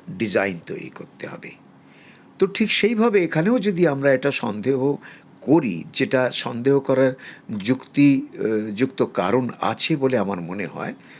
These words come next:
যে ঘটনাগুলো বললে কাশি বা অ্যালার্জি বেড়ে যাওয়া,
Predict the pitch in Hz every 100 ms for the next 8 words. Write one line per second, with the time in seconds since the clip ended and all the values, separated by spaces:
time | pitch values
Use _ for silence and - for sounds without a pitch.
0 | - 104 101 95 85 - 104 104 117 107
1 | 101 98 90 90 95 92 92 - - 92
2 | 90 98 85 95 - 110 90 82 85 90
3 | 92